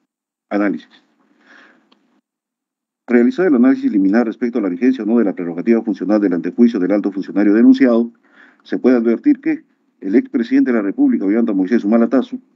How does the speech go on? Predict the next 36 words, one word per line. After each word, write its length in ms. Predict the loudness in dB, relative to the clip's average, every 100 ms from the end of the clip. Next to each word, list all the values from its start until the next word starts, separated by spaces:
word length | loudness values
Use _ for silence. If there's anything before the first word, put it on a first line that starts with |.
| _
conforme 360 | -2 2 2 2
al 80 |
artículo 380 | 0 0 0 0
ciento 240 | 0 0 0
dieciséis 280 | 0 0
de 60 | 0
la 80 | 0
Constitución, 680 | -4 -4 -4 2 2 2 -6 _ -20 -20
su 160 | 0 2
mandato 500 | 4 2 0 0 0
presencia-, 520 | -2 -2 0 0 0
presidencial 680 | 0 2 2 2 0 0 2
inició 380 | 4 4 2 2
el 60 |
veintiocho 400 | 0 -2 0 0
de 80 | -2
julio 440 | 0 2 2 2 0
de 80 |
dos 140 | -2 2
mil 140 | 4
once, 340 | 4 2 0 -6 _ _ -2
el 140 | 0
cual 160 | 2 2
ejerció 420 | 0 -2 0 0
hasta 180 | 0 0
la 200 | 2 2
culminación 480 | 2 2 2 0
del 100 | 2
mismo, 460 | 4 2 2 0 2
es 100 | 0
decir, 300 | 2 2 2
hasta 160 | 0 -4
el 60 |
veintiocho 400 | -4 -2 -2 0
de 80 | 0
julio 480 | 2 4 4 4